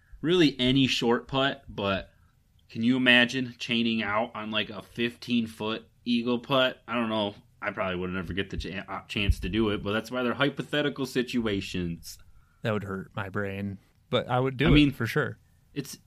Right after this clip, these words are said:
Speaker 1: it's an easy birdie, at least, I guess,
Speaker 2: Chaining
Speaker 1: but
Speaker 2: out or, like, hitting the basket or even, you know, anything
Speaker 1: Yeah.
Speaker 2: that's not in the chains from fifteen feet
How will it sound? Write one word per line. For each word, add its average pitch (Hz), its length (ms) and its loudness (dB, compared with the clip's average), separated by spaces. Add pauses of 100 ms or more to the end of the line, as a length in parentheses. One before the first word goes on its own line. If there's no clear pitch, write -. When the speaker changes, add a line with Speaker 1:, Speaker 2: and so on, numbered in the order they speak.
Speaker 1:
it's 165 160 -4
an 170 80 0
easy 175 260 2
birdie, 147 640 4
at 123 160 -4
least, 117 400 -2
I 120 80 -6
guess, 131 340 0
Speaker 2:
Chaining 180 340 8
Speaker 1:
but 139 60 6
Speaker 2:
out 151 240 8
or, 131 160 2
like, 117 260 2
hitting 143 240 6
the 131 60 2
basket 120 680 2
or 110 220 -6
even, 120 360 -4
you 131 120 -6
know, 101 200 -10 (340)
anything 151 480 4
Speaker 1:
Yeah. 101 180 0
Speaker 2:
that's 113 200 -4
not 117 280 0
in 117 160 0
the 107 80 -4
chains 104 420 -6
from 107 140 -8
fifteen 107 400 -8
feet 98 320 -10